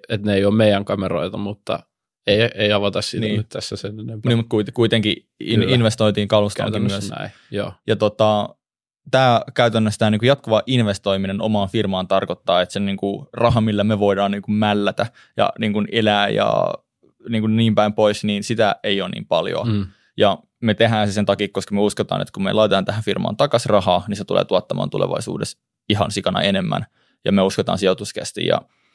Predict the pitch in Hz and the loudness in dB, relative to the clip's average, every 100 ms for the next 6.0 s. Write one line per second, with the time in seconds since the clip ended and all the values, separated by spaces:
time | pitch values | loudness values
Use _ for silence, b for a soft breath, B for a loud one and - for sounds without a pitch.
0 | _ _ _ _ _ - 101 - 117 117 | _ _ _ _ _ 0 0 2 4 4
1 | 113 104 - _ _ _ _ _ - 110 | 4 2 -4 _ _ _ _ _ -6 -2
2 | 104 104 90 - 113 113 107 104 - _ | 0 -2 -2 -6 0 2 2 0 -6 _
3 | _ _ _ _ - 117 107 104 101 - | _ _ _ _ -6 -2 0 -2 -4 -8
4 | _ - - - 113 - 117 107 - 101 | _ -16 -6 0 0 0 0 0 0 -2
5 | 98 107 101 101 110 107 107 101 101 | -2 -2 0 0 2 0 0 -2 -4